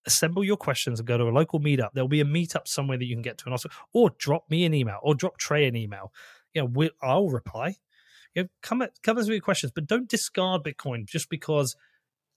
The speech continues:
you know a conservative who's a Bitcoiner. Or don't discard Bitcoin because Elizabeth Warren said something, or you read something in the, uh, New York Times.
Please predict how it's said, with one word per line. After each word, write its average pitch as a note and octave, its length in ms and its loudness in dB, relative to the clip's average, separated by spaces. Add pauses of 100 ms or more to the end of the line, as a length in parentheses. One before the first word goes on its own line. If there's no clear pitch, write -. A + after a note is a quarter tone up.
(300)
you D3 80 2
know C#3+ 200 4
a C3+ 40 2
conservative B2 800 -2
who's A2 160 -4
a G#2 60 -4
Bitcoiner. G#2 480 -8
Or A2+ 60 -6
don't D#3 220 0
discard D3+ 400 -2
Bitcoin B2+ 360 -6
because A#2 400 -8
Elizabeth B2+ 460 0
Warren A#2+ 260 -4
said G#2+ 220 -8
something, G#2+ 520 -12
or A2+ 280 -6 (260)
you C3+ 140 -4
read B2+ 180 0
something B2 300 -2
in A#2+ 200 -2
the, A#2+ 480 -4
uh, A2+ 160 -6
New C3 120 -2
York A#2 180 -4
Times. G#2+ 420 -12